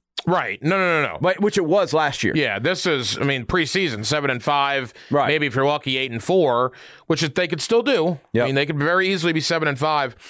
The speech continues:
Speaker 1: I'm getting this question a lot. I'm willing to bet you're getting it tenfold.
Speaker 2: Okay.
Speaker 1: And I'm not asking you to break any news here on Gator Bites, but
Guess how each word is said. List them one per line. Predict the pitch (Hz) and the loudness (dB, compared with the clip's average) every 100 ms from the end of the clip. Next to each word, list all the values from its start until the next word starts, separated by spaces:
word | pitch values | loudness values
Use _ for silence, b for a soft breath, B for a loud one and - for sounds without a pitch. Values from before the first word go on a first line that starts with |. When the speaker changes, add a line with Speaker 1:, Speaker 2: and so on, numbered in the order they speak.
| B B B | B B B
Speaker 1:
I'm | 165 202 | -2 0
getting | 208 214 196 | 0 0 0
this | 180 | -2
question | - 180 160 175 | 0 -2 0 0
a | 156 | 2
lot. | 160 185 190 | 2 2 0
I'm | 156 | 0
willing | 160 165 | 2 2
to | 151 | 0
bet | 156 | 0
you're | 147 | 0
getting | 147 143 | 2 0
it | 139 107 | 0 0
tenfold. | 131 117 113 - - - 135 | -2 0 -2 -2 -6 -4 0
Speaker 2:
Okay. | 120 - | 0 0
Speaker 1:
And | 127 | -2
I'm | 147 | 0
not | 160 151 | 0 0
asking | 151 143 156 | -2 -4 -2
you | 135 | 0
to | |
break | 120 151 135 | 0 -2 -2
any | 135 | -2
news | 131 143 143 143 | 2 2 2 2
here | 135 | 0
on | 127 | 0
Gator | 135 139 131 | 0 0 0
Bites, | 113 113 123 - | 0 0 -2 -2
but | 190 156 139 | 0 0 -2